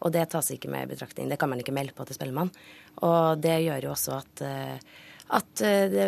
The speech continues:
mangler en del, eh, mennesker kanskje fra elektronisk musikk, og som man ser også, Lindstrøm ender opp å være nominert med to album i en kategori, som jo heller ikke er spesielt vanlig.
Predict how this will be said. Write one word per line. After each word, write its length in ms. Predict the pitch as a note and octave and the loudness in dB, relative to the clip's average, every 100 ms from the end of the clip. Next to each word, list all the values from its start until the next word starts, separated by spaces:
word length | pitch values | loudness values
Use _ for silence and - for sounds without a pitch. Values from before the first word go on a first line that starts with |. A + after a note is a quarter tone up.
| G3 G#3 | 0 0
mangler 460 | A#3 A3+ A3 D3 C3+ | 4 6 6 4 2
en 100 | D3+ | 0
del, 260 | D3+ D3+ | 0 0
eh, 360 | D3+ D3+ D3+ D3 | -2 -2 -4 -4
mennesker 400 | D#3 D3+ C#3 - | -6 -4 -4 -4
kanskje 300 | D#3+ D3+ C#3 | -4 -4 -6
fra 220 | C#3 C3+ C3+ - - - | -6 -4 -6 -10 -10 -8
elektronisk 360 | C#3+ D3 C3 | -4 -4 -2
musikk, 280 | D3 A3+ A#3+ - | 0 0 0 6
og 240 | F3 E3 E3 - | 8 8 4 -10
som 120 | - F3 | -2 0
man 80 | |
ser 160 | D#3+ D#3 | 2 2
også, 260 | D#3 - C#3 C#3+ | 0 0 0 2
Lindstrøm 540 | D3+ D3+ - B2 B2 C#3 | 2 2 2 -2 -4 -2
ender 160 | C3 | -4
opp 160 | B2 C#3+ | -4 -4
å 60 | |
være 160 | C3 C3 | -4 -2
nominert 460 | C3 C3 B2+ B2+ - | -4 -6 -6 -8 -8
med 100 | C3+ | -8
to 160 | - C#3 | -4 -4
album 360 | B2 A2+ C#3 C#3 | -4 -6 -6 -6
i 60 | D3 | -6
en 80 | C#3 | -6
kategori, 340 | C#3 D#3+ E3 | -4 -2 -2
som 200 | E3 E3 | -2 -4
jo 80 | D3+ | -4
heller 180 | C#3 B2+ | -6 -8
ikke 200 | D#3 C#3 | -8 -8
er 80 | B2+ | -8
spesielt 340 | - - - | -8 -10 -8
vanlig. 300 | D3 C3+ C3+ | -6 -6 -8